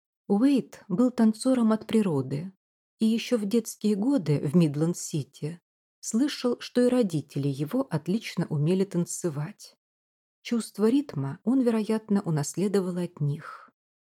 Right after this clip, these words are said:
Именно в танцклассе он встретил и принялся обхаживать первую из семнадцати его будущих жён. На протяжении всего его детства приёмные родители сурово наказывали Уэйта за любой пустяк,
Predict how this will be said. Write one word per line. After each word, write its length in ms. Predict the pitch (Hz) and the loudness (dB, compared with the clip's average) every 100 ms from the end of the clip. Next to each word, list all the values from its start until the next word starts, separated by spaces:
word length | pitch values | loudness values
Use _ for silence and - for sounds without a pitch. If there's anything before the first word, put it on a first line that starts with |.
| _ _ _ _ _ - | _ _ _ _ _ 0
Именно 400 | 262 254 247 247 | 4 6 4 2
в 80 | - | 0
танцклассе 1000 | 240 240 - - 214 139 - - 147 - | 0 0 -2 -4 -2 -2 -4 -8 -10 -4
он 200 | 170 151 | -2 -2
встретил 720 | - 247 294 - 143 139 165 _ _ _ | -2 -2 -2 -4 -6 -6 -8 _ _ _
и 80 | 190 | -4
принялся 580 | - 170 156 147 - 254 | 0 0 0 -2 -2 -2
обхаживать 880 | 247 - - 233 208 214 208 208 _ | -2 -8 -6 -4 -2 -2 -2 -8 _
первую 500 | 147 196 233 233 226 | -2 -2 0 0 0
из 140 | - - | -2 -6
семнадцати 800 | - 147 143 165 - - - | -6 -4 -2 -2 -4 -8 -6
его 280 | 165 147 165 | -6 -4 -4
будущих 560 | 170 165 160 - 175 156 | -4 -4 -6 -6 -6 -6
жён. 440 | 143 160 160 175 - _ _ _ _ _ _ _ _ _ _ _ _ _ | -6 -8 -8 -10 -14 _ _ _ _ _ _ _ _ _ _ _ _ _
На 80 | 202 | 2
протяжении 680 | 262 226 247 226 294 277 233 | 4 2 2 2 4 6 4
всего 320 | - - 226 | 2 0 2
его 280 | 240 226 226 | 4 2 0
детства 760 | 214 269 262 - - 143 139 139 | 2 2 0 -6 -6 -4 -2 2
приёмные 460 | 170 190 233 220 220 | 4 6 6 8 6
родители 720 | 233 226 269 - 147 135 160 | 4 4 4 4 2 2 -2
сурово 400 | - 220 285 247 | 0 4 6 6
наказывали 760 | 214 214 214 175 147 151 143 151 | 6 6 4 0 2 0 2 2
Уэйта 600 | 156 247 240 - 190 185 | 4 2 0 -2 -2 -2
за 160 | 156 165 | 0 2
любой 260 | 170 269 | 4 4
пустяк, 720 | 269 190 - - 151 139 - | 2 0 -4 -2 -2 -2 -6